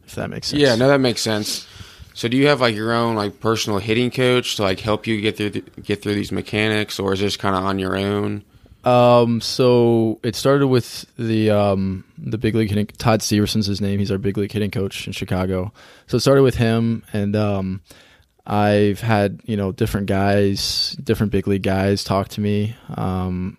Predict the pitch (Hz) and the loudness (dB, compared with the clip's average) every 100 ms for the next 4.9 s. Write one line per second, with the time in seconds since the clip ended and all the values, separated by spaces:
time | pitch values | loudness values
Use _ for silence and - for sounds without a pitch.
0 | - 95 98 - 104 104 95 95 98 101 | -8 -4 -2 -2 -2 -2 -2 -2 -2 -2
1 | 101 101 101 - - - - 131 120 113 | -4 -6 -8 -12 -20 -20 -4 2 4 4
2 | 113 117 120 117 - 120 117 - 113 - | 2 0 0 2 4 4 2 -2 -4 -2
3 | 107 107 104 110 104 131 123 - 147 120 | -2 -2 -4 -2 -2 -2 -2 2 2 2
4 | 104 101 110 110 110 104 95 92 | -2 -4 -2 2 4 2 0 -4